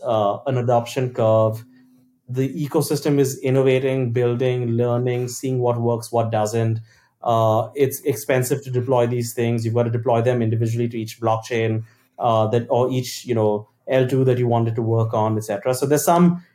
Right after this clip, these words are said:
it's, uh, it's not a slam dunk to say we can launch it tomorrow. It's gonna take some time for us to really, like, uh, get to a point where we're like, "Hey, yeah, this makes a lot of sense to bring, you know, millions of users and billions of dollars into play."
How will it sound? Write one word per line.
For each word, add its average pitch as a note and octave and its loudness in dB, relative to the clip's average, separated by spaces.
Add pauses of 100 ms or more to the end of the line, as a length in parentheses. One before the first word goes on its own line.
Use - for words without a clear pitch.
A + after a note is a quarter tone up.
(140)
it's, D3 -2
uh, B2+ 4
it's C#3 -4
not E3 4
a D#3+ 2
slam C3 0
dunk C3 2
to - -12
say B2 0
we A#2+ -2
can A#2+ -4
launch A2 0
it A#2 -12
tomorrow. A#2 -2 (240)
It's B2+ -2
gonna D3 2
take C#3+ 2
some C3 -2
time A#2 0
for B2+ -2
us A2+ -2
to A2+ -10
really, A2+ 0
like, G2+ -2 (400)
uh, A2 4 (800)
get C3 2
to D3 4
a B2+ 4
point A#2+ 0
where A#2 2
we're A#2 2
like, A2+ 0
"Hey, E3+ 2
yeah, C#3+ 4
this A#2+ -6
makes C3 -2
a C3 0
lot A#2+ 4
of A#2 -2
sense A2+ -2
to A#2 -2
bring, A2+ 0 (260)
you B2+ -4
know, A2 2
millions B2+ 2
of A#2 -2
users A#2 0
and A2+ 0
billions A2+ 0
of A2 -2
dollars G#2 -4 (280)
into A#2 -2
play." G2 -6